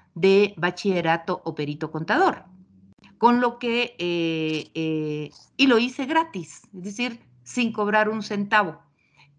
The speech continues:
pero me llevaban y me traían. Lo, eh, cu-, ¿cuál era mi paga? Un buen caldo de, de, de pollo con crema y lorocos en Jalapa,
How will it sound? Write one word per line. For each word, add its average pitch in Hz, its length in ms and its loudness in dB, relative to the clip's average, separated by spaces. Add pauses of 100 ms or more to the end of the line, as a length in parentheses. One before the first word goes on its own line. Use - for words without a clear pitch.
(100)
pero 220 260 2
me 247 160 2
llevaban 160 680 0
y 185 120 -4
me 170 120 -2
traían. 185 520 -4
Lo, 170 180 2
eh, 160 400 -2
cu-, 165 440 -4
¿cuál 220 180 4
era 240 140 2
mi 208 100 0
paga? 269 420 4 (420)
Un 220 320 -2
buen 208 300 0
caldo 202 500 0
de, 151 400 -6
de, 143 420 -8
de 135 680 -8
pollo 196 260 2
con 160 140 -4
crema 180 320 0
y 196 40 0
lorocos 175 600 -2
en 143 260 -4
Jalapa, 226 720 2